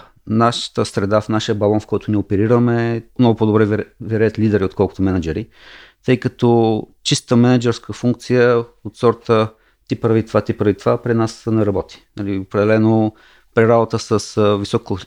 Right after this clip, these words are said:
квалифицирани и доста умни хора има нужда от, а, доста повече. Просто да кажеш на някой: "Ти, ти трябва да правиш това", не става. Трябва да можеш да обясниш какви са целите, да надъхаш хората за постигането на тези цели, да им дадеш необходимите инструменти,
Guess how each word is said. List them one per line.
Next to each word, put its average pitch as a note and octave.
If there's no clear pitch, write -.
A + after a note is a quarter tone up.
квалифицирани G#2+
и G2+
доста G#2+
умни A2
хора B2
има A#2
нужда A2
от, G#2
а, G#2
доста G2
повече. -
Просто A#2+
да G#2
кажеш A2+
на A2
някой: A2
"Ти, -
ти -
трябва G#2
да G2
правиш G2
това", G2
не F#2+
става. F#2
Трябва A#2+
да A#2+
можеш A#2
да A2
обясниш G2+
какви -
са -
целите, A2
да G2+
надъхаш G2+
хората G#2+
за G2+
постигането A2+
на G#2+
тези A2
цели, A2
да A2+
им A2+
дадеш A2
необходимите A2
инструменти, A2+